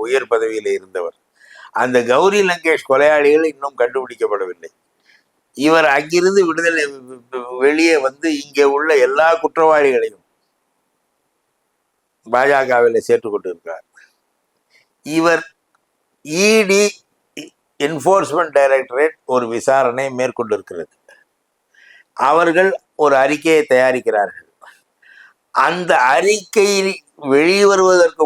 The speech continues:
முன்னாலேயே இவர் ஆயிரம் கோடி ஊழல் என்று சொல்கிறார். இ டி அதே ஆயிரம் கோடியை உறுதி செய்கிறது. இவருக்கு எப்படி அதை சொன்னார்கள்? யார் சொன்னார்கள்? இவருக்கு எப்படி தெரியும்? இவர் என்ன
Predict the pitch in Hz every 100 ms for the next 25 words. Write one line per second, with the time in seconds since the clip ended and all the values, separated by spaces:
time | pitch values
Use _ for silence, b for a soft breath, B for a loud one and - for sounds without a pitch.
0 | - 160 170 175 165 165 170 190 202 156
1 | 165 196 202 196 - _ _ _ _ _
2 | _ 139 165 190 175 170 165 180 165 156
3 | 156 156 143 135 117 113 101 87 - _
4 | _ _ _ _ _ b b 165 196 226
5 | 226 226 170 180 214 208 175 180 175 165
6 | 170 175 175 151 160 156 127 117 101 90
7 | 82 _ - _ _ _ b b b _
8 | - 175 214 208 190 190 214 208 185 151
9 | 147 156 143 156 160 _ _ b b b
10 | b - 143 185 175 151 147 143 139 143
11 | - 147 175 156 147 170 156 143 131 135
12 | - _ 135 156 160 165 175